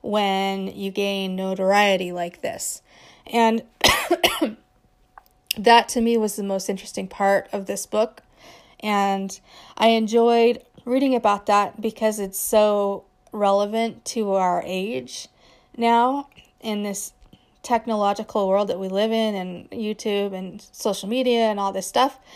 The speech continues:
Um, so that's what the book did really, really well.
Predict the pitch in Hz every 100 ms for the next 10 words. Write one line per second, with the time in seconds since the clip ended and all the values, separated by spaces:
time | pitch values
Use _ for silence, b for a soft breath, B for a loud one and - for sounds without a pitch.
0 | B B B B 214 214 202 185 _ _
1 | _ - _ _ - _ _ _ - -
2 | - 233 226 240 254 294 294 240 233 -
3 | 202 196 - - 208 202 196 190 190 196
4 | 277 285 196 -